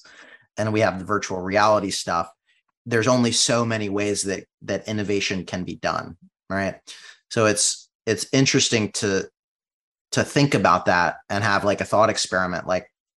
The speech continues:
what is something that, you know, and maybe, you know, I, I ask you, Jeff, what do you think one of these big platforms could do to innovate rather than, uh,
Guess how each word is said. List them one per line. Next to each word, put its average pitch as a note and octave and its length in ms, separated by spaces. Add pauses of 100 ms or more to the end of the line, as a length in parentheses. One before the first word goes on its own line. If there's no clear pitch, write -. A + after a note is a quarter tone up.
(360)
what A#2+ 280
is B2 180
something A2+ 440
that, F#2+ 340
you A#2+ 140
know, G#2+ 60
and A2+ 140
maybe, A2+ 360 (400)
you A2 140
know, F#2+ 120
I, F#2+ 300
I A2+ 120
ask G2+ 280
you, C#3+ 100
Jeff, A2 300 (600)
what B2 240
do C3+ 60
you C3 100
think A#2+ 240
one A#2 140
of G#2+ 80
these G#2+ 160
big G2+ 240
platforms G2 600
could G#2 180
do A2 200
to G#2 240
innovate G#2 480
rather G2 480
than, F#2 560 (520)
uh, F2 260